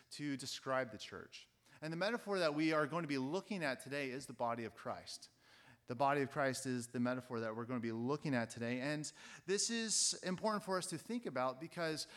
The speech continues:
like, life in the church or, like, being a member of a, of a church is different than being a member at other social organizations. Being a, being a member of Ironworks is different and should be different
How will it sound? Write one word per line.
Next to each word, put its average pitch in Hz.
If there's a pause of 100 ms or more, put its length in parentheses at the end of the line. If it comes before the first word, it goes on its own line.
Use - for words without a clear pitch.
(200)
like, 160 (240)
life 233
in 196
the 180
church 156
or, 160 (240)
like, 151 (480)
being 214
a 190
member 151
of 139
a, 139 (120)
of 143
a 139
church 165
is 160
different 196
than 151 (320)
being 165
a 151
member 143
at 123
other 135
social 117
organizations. 107 (280)
Being 170
a, 170
being 185
a 165
member 156
of 139
Ironworks 151
is 123
different 147
and 147
should -
be 160
different 120